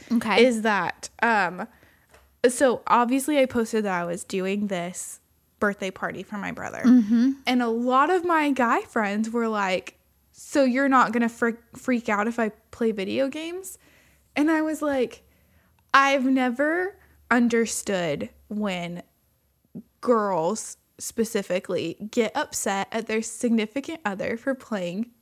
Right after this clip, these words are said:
Speaker 2: video games all the time."
Speaker 1: Right.
Speaker 2: And I was like, "No, like, I don't, I don't get it."
Speaker 1: Mm-hmm.
Speaker 2: Because if you're doing that, then I can sit and read a book.
Speaker 1: Right. Which is exactly what I did.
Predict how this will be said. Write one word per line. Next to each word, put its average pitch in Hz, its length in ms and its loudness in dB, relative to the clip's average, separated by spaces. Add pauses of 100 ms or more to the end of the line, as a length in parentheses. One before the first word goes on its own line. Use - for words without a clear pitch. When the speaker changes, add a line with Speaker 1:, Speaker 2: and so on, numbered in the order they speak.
(100)
Speaker 2:
video 466 320 6
games 226 260 0
all 147 140 -2
the 123 60 -4
time." 120 380 -4
Speaker 1:
Right. 202 220 4 (320)
Speaker 2:
And 277 540 0 (720)
I 285 160 4
was 302 220 -2
like, 220 560 -2 (440)
"No, 269 240 2
like, 254 180 2
I 233 80 4
don't, 233 280 2
I 233 120 2
don't 262 220 0
get 185 200 -4
it." 95 200 -6 (300)
Speaker 1:
Mm-hmm. 214 400 4
Speaker 2:
Because 226 520 2 (420)
if 247 180 2
you're 311 200 2
doing 359 360 2
that, 247 260 4
then 247 160 2
I 226 120 4
can 269 160 0
sit 262 260 -4
and 226 180 -2 (120)
read 226 180 -2
a 240 40 2
book. - 600 -8
Speaker 1:
Right. 202 260 -2
Which 247 160 4
is 285 180 2
exactly 294 460 4
what 254 140 4
I 196 120 6
did. 165 260 -6